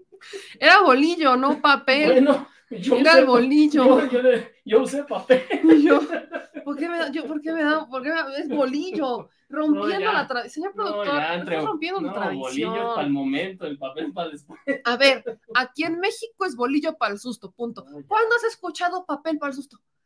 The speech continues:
Speaker 1: Pásenme un rollo pa'l susto. ¿Cuándo lo has escuchado? ¿Cuándo lo has
Speaker 2: Que te
Speaker 1: escuchado? Eso
Speaker 2: diga.
Speaker 1: ya es después.
Speaker 2: Por eso te estoy diciendo
Speaker 1: Primero,
Speaker 2: que es
Speaker 1: no,
Speaker 2: después.
Speaker 1: porque
Speaker 2: Primero es
Speaker 1: todavía hay
Speaker 2: bolillo, luego
Speaker 1: réplicas.
Speaker 2: es después.
Speaker 1: Es que a mí nunca me diste bolillo. Yo me quedé esperando, yo sigo, sigo esperando el bolillo. Me prometiste un bolillo desde la una de la tarde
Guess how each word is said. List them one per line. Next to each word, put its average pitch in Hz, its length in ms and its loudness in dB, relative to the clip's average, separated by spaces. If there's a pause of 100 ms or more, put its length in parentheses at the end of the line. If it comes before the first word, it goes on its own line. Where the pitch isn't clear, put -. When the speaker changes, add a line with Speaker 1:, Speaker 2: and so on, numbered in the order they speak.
(120)
Speaker 1:
Pásenme 349 420 -2
un 330 140 0
rollo 311 280 -6
pa'l 208 140 -12
susto. 233 340 -14 (220)
¿Cuándo 415 600 -4
lo 370 80 0
has 392 60 -10
escuchado? 302 500 -10 (640)
¿Cuándo 403 200 -2 (100)
lo 392 60 -4
has - 100 -4
Speaker 2:
Que 330 80 -8
te 247 60 -6
Speaker 1:
escuchado? 285 120 0
Eso 349 100 -2
Speaker 2:
diga. 339 160 2
Speaker 1:
ya 294 60 2
es 285 80 -2
después. 311 540 2
Speaker 2:
Por 170 180 0
eso 247 240 -2
te 240 80 -2
estoy 285 220 -2
diciendo 285 260 4
Speaker 1:
Primero, 302 300 0
Speaker 2:
que 269 60 -6
es 240 60 -8
Speaker 1:
no, 240 180 0
Speaker 2:
después. 285 260 -2
Speaker 1:
porque 233 160 -6
Speaker 2:
Primero 156 180 -4
es 190 40 -10
Speaker 1:
todavía 233 280 2
hay 240 60 0
Speaker 2:
bolillo, 247 220 -2
luego - 180 -10
Speaker 1:
réplicas. 196 160 -12
Speaker 2:
es 180 40 -14
después. 185 200 -20
Speaker 1:
Es 208 60 -20
que 226 80 -10
a 220 40 -8
mí 220 80 -12
nunca 226 180 -12
me 220 40 -14
diste 214 160 -18
bolillo. 240 320 -16 (520)
Yo 233 160 -2
me 247 140 -4
quedé 247 120 -2
esperando, 247 360 0
yo 254 100 -2
sigo, 285 200 0 (240)
sigo 311 220 0
esperando 294 360 2
el 247 60 -2
bolillo. 320 480 0 (340)
Me 247 180 -4
prometiste 269 680 -4
un 311 100 0
bolillo 285 320 -2
desde 233 220 -2
la 233 120 0
una 254 160 -6
de 240 60 -4
la 233 160 -4
tarde 277 360 -10